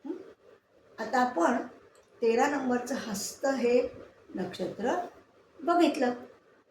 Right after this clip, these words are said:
की त्याचे व्यवसायात, कुठल्या व्यवसायात ते सापडतात लोक, स्वभाव काय, आजार काय, हे सगळं बघितलं.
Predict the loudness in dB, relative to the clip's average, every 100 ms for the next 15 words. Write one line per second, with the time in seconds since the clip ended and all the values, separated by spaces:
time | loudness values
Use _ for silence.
0 | -16 -4 -4 2 2 2 0 -8 -18 -20
1 | -20 -20 _ _ _ _ _ -4 -2 0
2 | 0 0 -2 2 4 4 2 0 -2 -4
3 | -4 -6 -6 -6 -6 -4 -4 -2 -4 -4
4 | -4 -4 -2 -2 -2 -2 -4 -4 -8 -12
5 | -20 -20 -20 -20 _ -16 -12 -4 -4 -4
6 | -6 -6 -6 -6 -2 0 0 -2 -6 -10